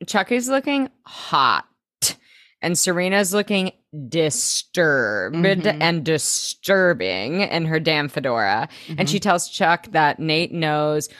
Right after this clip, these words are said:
Speaker 1: or, and, or, I'm sorry, Chuck tells S that Nate knows what he wants. And he's basically like, "You need to figure it the fuck out and stop playing games."
Speaker 2: <laughs>
Speaker 1: Enter Nate.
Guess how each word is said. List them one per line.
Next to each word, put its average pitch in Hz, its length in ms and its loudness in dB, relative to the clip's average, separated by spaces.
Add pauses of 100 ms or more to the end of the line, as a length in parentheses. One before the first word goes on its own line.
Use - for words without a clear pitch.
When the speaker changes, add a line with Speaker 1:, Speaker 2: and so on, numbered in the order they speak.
Speaker 1:
or, 202 160 4
and, 190 200 2
or, 175 120 4
I'm 160 100 0
sorry, 135 280 2
Chuck 175 280 -2
tells 170 240 0
S 139 380 0 (320)
that 147 360 2 (200)
Nate 220 280 2
knows 196 340 0
what 175 100 0
he 170 60 0
wants. 165 520 -2 (260)
And 170 400 2
he's 170 280 -2
basically 170 400 0
like, 156 240 0
"You 226 80 6
need 220 180 4
to 165 80 4
figure 170 380 0
it 160 120 -4
the 156 100 -2
fuck 165 400 -4
out 156 220 0
and 151 140 -6
stop - 380 0
playing 165 320 0
games." 143 680 0 (180)
Speaker 2:
<laughs> - 200 -14
Speaker 1:
Enter 190 380 2
Nate. 190 640 2